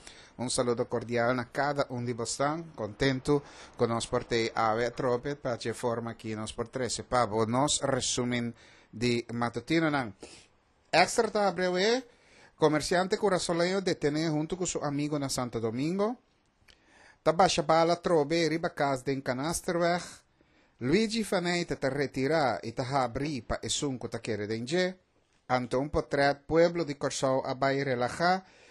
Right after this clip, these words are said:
Ayer después de algún simán en casa, es un con un mester de cuido físico y mental, terapia entre otro, por abai la man panan terapia. Esa aquí ta posible for limitar el cinco de madrugada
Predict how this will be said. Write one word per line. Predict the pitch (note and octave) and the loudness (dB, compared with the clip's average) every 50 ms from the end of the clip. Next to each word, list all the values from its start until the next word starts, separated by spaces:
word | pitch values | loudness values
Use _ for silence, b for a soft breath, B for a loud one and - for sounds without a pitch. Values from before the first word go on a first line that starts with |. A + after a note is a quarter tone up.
| B B B | B B B
Ayer | G2 A2 A#2+ B2+ C3+ C#3 D#3 | -6 -4 0 0 0 0 0
después | D3 C#3+ B2 - C3+ C3 C3+ C#3 | -2 -4 -6 -4 -4 -4 -4 -4
de | C#3+ - | -4 -2
algún | B2+ B2 A#2 A#2+ C#3 D#3 | -2 -2 -2 -2 -4 -4
simán | E3+ - - F3 D3+ C#3 C3+ C3 C3 B2+ | -4 -4 -4 -4 -2 -2 -2 -2 -2 -4
en | C3 B2+ B2 | -6 -6 -2
casa, | - D3 D3+ E3+ F3 - - - b b b b b b b | 0 0 0 0 0 -2 -6 -10 b b b b b b b
es | - C3+ - - | -4 -2 -2 -2
un | D#3 D#3 D#3 D#3 D#3+ E3 | -2 -2 -2 -2 -2 -4
con | - D#3+ D#3+ D#3 | -4 -4 -4 -2
un | D3+ D3+ D3+ | -2 -2 -4
mester | C#3+ B2+ - - - - E3 E3 E3+ E3+ E3+ | -4 -4 -6 -6 -4 0 2 2 4 2 2
de | E3+ E3+ - | -2 -10 -12
cuido | - - C#3+ C#3+ C#3 C3 C3 A#2 | -8 -6 -4 -2 -2 -2 -2 -4
físico | - - D3+ D3 C#3 - - - - B2 F#2+ | -4 -4 -6 -4 -4 -6 -8 -6 -6 -6 -6
y | A2 A2 | -4 -6
mental, | A2+ A2+ A2+ A2 - D3+ D3+ D#3 D3+ D#3 D#3 - b b b b b b b b - _ | -6 -8 -6 -2 0 2 4 4 2 0 -2 -6 b b b b b b b b -8 _
terapia | - C3+ A#2 A#2 A#2 C#3 D3 D#3+ E3 - - D3+ D#3 D#3 D3 | 2 2 2 4 4 2 2 2 0 -2 -4 -4 -4 -2 -2
entre | D3 C#3 C#3+ - C#3 C#3+ C#3+ | -2 -4 -6 -6 -4 -2 -2
otro, | C#3 C#3 C#3 - C#3 C#3+ C#3 - _ _ _ _ _ - | -2 -4 -4 -6 -6 -6 -8 -10 _ _ _ _ _ -6
por | - B2 B2 | -2 0 2
abai | B2+ B2+ B2+ C3 C3 | 2 2 2 2 2
la | C3+ C3 | 2 0
man | B2 B2 B2 B2 B2 C3 | -2 -2 -4 -4 -4 -6
panan | - C3 A#2 A2+ A2+ A2+ A2+ | -6 -6 -4 -4 -4 -8 -6
terapia. | - B2+ A#2+ A2+ B2 C3 B2+ - - A#2+ G#2+ F2+ - b b b b b b b | -2 -2 2 4 4 4 4 2 -2 -6 -6 -6 -6 b b b b b b b
Esa | b A2 A2+ C#3+ | b -4 -2 -2
aquí | C3 A#2+ B2+ | -2 -2 -2
ta | - - D3+ | -6 -8 -8
posible | - C3+ - - - C3+ C#3 D3 C3 | -8 -6 -4 -4 -4 -2 -2 -2 -4
for | - - C3 B2+ C3+ | -2 -2 -2 -2 -2
limitar | C#3 C#3+ C#3 C#3 B2+ B2 A#2+ | -4 -6 -4 -4 -2 -2 -2
el | B2 A2+ | -4 -4
cinco | - - - D3+ D3+ D#3+ E3+ - E3 C#3+ | -4 -4 -4 -6 -6 -6 -6 -6 -6 -6
de | C3+ B2+ | -4 -4
madrugada | C3 B2+ A#2+ A#2+ A2+ A#2 A2 B2 B2 A#2+ B2 C3+ | -4 -4 -4 -4 -6 -6 -2 0 2 2 0 -2